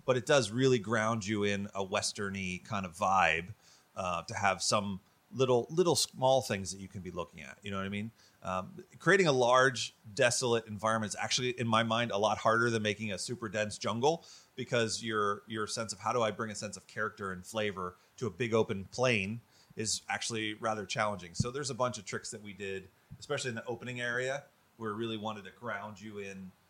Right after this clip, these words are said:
um, this, this, um, lawless, empty space, about creating a bunch of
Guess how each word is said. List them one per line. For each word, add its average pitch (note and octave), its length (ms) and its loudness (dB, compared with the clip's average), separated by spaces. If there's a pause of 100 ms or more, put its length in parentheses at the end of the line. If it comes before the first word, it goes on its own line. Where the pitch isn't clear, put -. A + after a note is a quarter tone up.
(180)
um, D#2+ 420 -6 (260)
this, G#2 220 -4 (120)
this, G2 260 -4
um, D#2 300 -6 (480)
lawless, G2+ 640 2
empty G#2+ 280 -8
space, - 640 -2 (280)
about G2 440 0 (180)
creating B2 280 2
a G#2+ 60 -2
bunch G#2 240 0
of F#2 80 -8